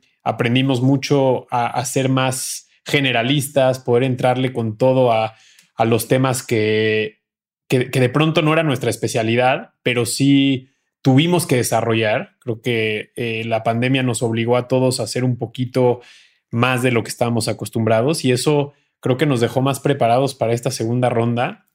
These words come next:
al igual que la cultura organizacional y el,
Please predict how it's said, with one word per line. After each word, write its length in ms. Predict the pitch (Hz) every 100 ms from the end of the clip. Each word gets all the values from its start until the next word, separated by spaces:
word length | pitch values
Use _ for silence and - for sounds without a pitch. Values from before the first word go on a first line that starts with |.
| _ _ -
al 140 | 120
igual 420 | 117 113 131 139 139
que 680 | 151 151 151 151 151 - _
la 240 | - 123 -
cultura 920 | 123 113 135 139 147 143 139 135 _
organizacional 920 | - 117 117 113 117 - 117 120 131 139
y 120 | 123
el, 300 | 113 113